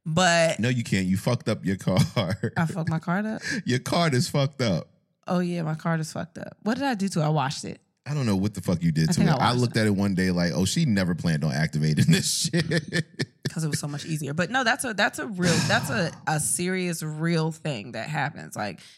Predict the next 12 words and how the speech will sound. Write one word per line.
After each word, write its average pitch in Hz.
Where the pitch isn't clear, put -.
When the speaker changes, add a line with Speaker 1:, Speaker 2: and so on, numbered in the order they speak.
Speaker 1:
men 151
regular, 170
or 151
it, -
it, -
not 285
even 359
just 302
men, 269
but 160
your 180
partner 185